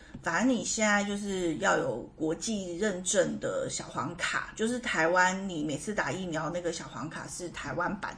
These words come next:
的，你要去医院申请那个国际版。那马来西亚跟印尼呢都有自己的 app，然后像马来西亚它比较，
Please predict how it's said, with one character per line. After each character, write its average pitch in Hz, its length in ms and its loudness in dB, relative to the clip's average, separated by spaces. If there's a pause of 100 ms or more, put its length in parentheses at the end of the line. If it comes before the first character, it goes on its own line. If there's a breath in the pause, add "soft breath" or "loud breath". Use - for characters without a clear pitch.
的， - 140 -8 (400 loud breath)
你 170 80 -4
要 190 160 4
去 254 100 0
医 226 200 2
院 214 300 2
申 170 300 0
请 - 320 -6
那 143 120 -4
个 - 280 -4
国 - 140 -4
际 175 320 -6
版。 - 180 -4 (400 loud breath)
那 226 360 6 (280 loud breath)
马 175 140 6
来 196 120 4
西 277 140 4
亚 226 140 8
跟 226 200 0
印 220 220 4
尼 143 160 -2
呢 160 360 -2
都 190 220 0
有 190 240 0
自 208 220 -6
己 139 140 -6
的 - 80 -2
app， - 440 -4 (300 loud breath)
然 165 180 0
后 185 640 0
像 294 240 6
马 233 80 8
来 180 120 4
西 247 120 2
亚 185 100 6
它 208 160 0
比 214 120 -2
较， 160 560 4